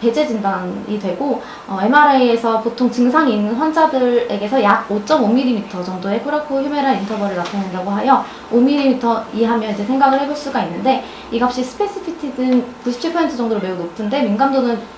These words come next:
낮아서 진단하는 데 도움을 받을 수는 있지만 이게 진단 기-, 에, 어, 근거로 사용되기는 좀 어렵습니다. 어, 치료의 퍼스트 라인은 유발하는 활동을 교정하고 로테이터 커프 및 어깨 주변의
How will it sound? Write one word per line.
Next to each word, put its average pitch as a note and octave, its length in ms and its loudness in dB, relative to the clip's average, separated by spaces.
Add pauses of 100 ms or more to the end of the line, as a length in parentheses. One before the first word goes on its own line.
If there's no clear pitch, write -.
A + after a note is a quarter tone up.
(100)
낮아서 G#3 520 2 (280)
진단하는 C4+ 500 6
데 A#3+ 100 2
도움을 C4 300 2
받을 G3+ 180 -2
수는 G3+ 220 -4
있지만 B3 380 0
이게 G3+ 120 -4
진단 A3 320 2
기-, A3 200 -2 (400)
에, D4 260 0
어, F3+ 140 -4
근거로 B3+ 400 2
사용되기는 A3+ 480 0
좀 G3 160 -6
어렵습니다. F3 500 -8 (460)
어, G3+ 120 -2
치료의 D#4+ 460 2
퍼스트 F4 280 -2
라인은 B3+ 440 2
유발하는 B3 420 6
활동을 E4+ 480 0
교정하고 A3 640 0 (120)
로테이터 C4 420 -2
커프 D#4+ 300 -2
및 C4+ 200 0
어깨 A#3+ 440 0
주변의 A#3 720 0